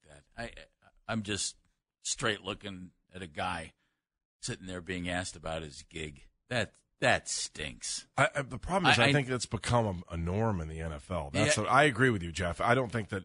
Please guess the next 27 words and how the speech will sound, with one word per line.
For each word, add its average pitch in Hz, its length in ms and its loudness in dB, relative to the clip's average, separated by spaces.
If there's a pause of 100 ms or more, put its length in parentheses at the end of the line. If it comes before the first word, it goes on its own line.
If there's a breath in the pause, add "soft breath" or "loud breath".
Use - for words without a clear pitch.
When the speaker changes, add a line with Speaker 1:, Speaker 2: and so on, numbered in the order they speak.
Speaker 2:
uh, 95 80 -4 (520 soft breath)
"Hey, 139 180 8
do 117 100 2
you 135 80 4
think 131 200 0
you 131 80 0
should 117 200 0
be 110 300 2
coming 113 320 0
back 104 300 2
next 76 240 -10
year?" 62 120 -10
I 107 140 -4
don't 78 120 -10
know 50 180 -20
if - 80 -20
that's 82 180 -14
the 80 80 -12
right. 78 220 -6 (680)
Of 120 120 0
course, - 220 0
better 131 280 8
answer 139 260 4
yes 127 400 4
every 113 220 4
time, 123 340 2
right? 120 220 2